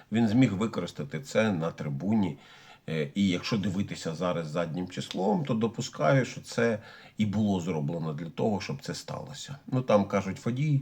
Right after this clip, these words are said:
був поранений. Ну, це ж теж не факт. Тобто, один, другий, другий варіант, це от Коломойський, як я вам сказав. І от останнім часом, м, так, така сама історія. Ми бачимо, як тільки Зеленський щось, якісь перемовини починає вести,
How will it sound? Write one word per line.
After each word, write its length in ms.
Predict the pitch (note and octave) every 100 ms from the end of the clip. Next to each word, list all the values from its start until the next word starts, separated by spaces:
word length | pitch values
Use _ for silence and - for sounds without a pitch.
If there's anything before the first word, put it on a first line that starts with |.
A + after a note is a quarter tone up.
| C#3
був 200 | F3 C#3+
поранений. 600 | - D2+ D2 D2+ D#2 D2+ - - - -
Ну, 80 | G#2
це 140 | -
ж 120 | -
теж 160 | A2+ F2
не 120 | D#2+
факт. 400 | C#2 - - - _ _
Тобто, 360 | - G2 - - _
один, 320 | F2+ F2+ F2+
другий, 240 | F2 F2+ -
другий 380 | - E2 F2+ F2+
варіант, 400 | G2+ A#2+ E3 G3 -
це 220 | - G2
от 300 | G#2+ G#2 G2+ - - - - - _ _
Коломойський, 640 | - G#2 G#2 F2 D2 - -
як 100 | -
я 60 |
вам 80 | -
сказав. 280 | - - - _ -
І 120 | A#2
от 180 | A2 G2+
останнім 500 | - - G2 F#2 F#2+
часом, 460 | - E3 E3 - D#2 - _ _ _ _ _ _ _ -
м, 200 | F#2+ F#2 D#2+ -
так, 180 | - -
така 380 | - - G#2
сама 320 | C3 C3 B2+ B2
історія. 440 | - C3 B2 -
Ми 160 | F#2 G2
бачимо, 440 | G2 F#2+ - E2
як 120 | G2
тільки 260 | - C3+ G#2+
Зеленський 600 | G2+ G#2 G2 - - D#2
щось, 380 | - - G#2+ -
якісь 280 | F2 - -
перемовини 640 | F2+ F2+ F#2+ F2+ E2+ D#2+
починає 440 | C#2+ - F2 E2
вести, 520 | D#2 G2+ C3+ - C#3